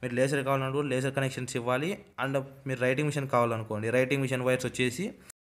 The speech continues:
సేమ్ అదే ప్లేస్లో రీప్లేస్ చేయాలి అంతే, just సింపుల్గా ఉంటుంది. మనకి మోస్ఫెట్ కనెక్షన్స్ మొత్తం నేను వచ్చేసి ప్రీవియస్ వీడియోలో అయితే ఎక్స్‌ప్లెయిన్ చేశాను, మీరు ఒకసారి చూడండి. మీకు కావాలనుకుంటే దాని లింక్ కూడా నేను కింద కామెంట్లో అయితే పిన్ చేసి పెట్టింటాను, and అలాగే డిస్క్రిప్షన్లో కూడా ఇస్తాను.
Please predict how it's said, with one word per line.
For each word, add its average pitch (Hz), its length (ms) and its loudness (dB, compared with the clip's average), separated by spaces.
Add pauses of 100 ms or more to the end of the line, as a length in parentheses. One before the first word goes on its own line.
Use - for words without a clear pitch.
(140)
సేమ్ 165 240 2
అదే 147 180 4
ప్లేస్లో 143 240 0 (120)
రీప్లేస్ 135 380 0
చేయాలి 107 260 2
అంతే, 98 180 -4 (100)
just 123 200 -2
సింపుల్గా 127 440 2
ఉంటుంది. 107 320 -2 (560)
మనకి 127 240 -2 (160)
మోస్ఫెట్ 123 400 -2
కనెక్షన్స్ 120 520 -2 (140)
మొత్తం 113 420 -8
నేను 143 160 -2
వచ్చేసి 139 280 -6
ప్రీవియస్ 127 340 2
వీడియోలో 120 220 4
అయితే 113 180 0
ఎక్స్‌ప్లెయిన్ 117 340 -2
చేశాను, 107 240 -2
మీరు 117 100 -2
ఒకసారి 123 280 0
చూడండి. 117 420 2 (1200)
మీకు 127 280 -4
కావాలనుకుంటే 139 460 8
దాని 131 160 2
లింక్ 127 180 0
కూడా 147 140 2
నేను 143 160 -2
కింద 131 320 2
కామెంట్లో 127 280 2
అయితే 131 100 0 (100)
పిన్ 117 180 0
చేసి 120 220 -2
పెట్టింటాను, 107 460 0
and 117 120 2
అలాగే 113 280 2 (120)
డిస్క్రిప్షన్లో 110 520 -2
కూడా 107 140 0
ఇస్తాను. 107 380 0